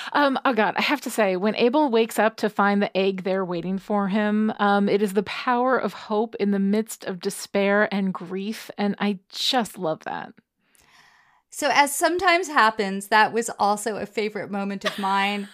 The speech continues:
Speaker 2: <laughs> but because I'm a bad person. I also <laughs> loved when Cain says, "You can't call it Irving," because gargoyle names always begin with a G. So that's in the comic, but there was a new
Speaker 1: Yeah.
Speaker 2: little joke there. And Cain,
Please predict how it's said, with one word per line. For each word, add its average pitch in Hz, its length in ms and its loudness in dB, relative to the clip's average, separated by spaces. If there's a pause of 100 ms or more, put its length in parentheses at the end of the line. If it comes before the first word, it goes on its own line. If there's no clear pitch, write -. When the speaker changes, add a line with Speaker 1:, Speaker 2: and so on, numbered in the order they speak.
(140)
Speaker 2:
<laughs> - 220 -14
but 226 140 2
because 277 300 -4
I'm 233 140 4
a 160 60 0
bad 170 460 2
person. 160 580 -14 (540)
I 277 360 8
also 285 360 10
<laughs> 359 160 6
loved 277 380 8
when 277 180 6
Cain 262 300 4
says, 254 200 4
"You 220 100 4
can't - 340 2
call - 240 6
it 254 260 6
Irving," 262 540 6
because 214 240 -2
gargoyle 254 500 8
names 233 260 2
always 269 300 6
begin 269 260 0
with 254 140 2
a 254 80 0
G. 262 380 -2 (220)
So - 120 -8
that's 285 300 4
in 330 80 2
the 277 80 0
comic, 294 540 -2 (140)
but 247 140 -2
there 285 140 2
was 403 160 4
a 381 60 6
new 269 220 4
Speaker 1:
Yeah. 311 40 0
Speaker 2:
little 311 240 0
joke 277 420 0
there. 226 220 2 (120)
And 240 140 -2 (180)
Cain, 330 220 0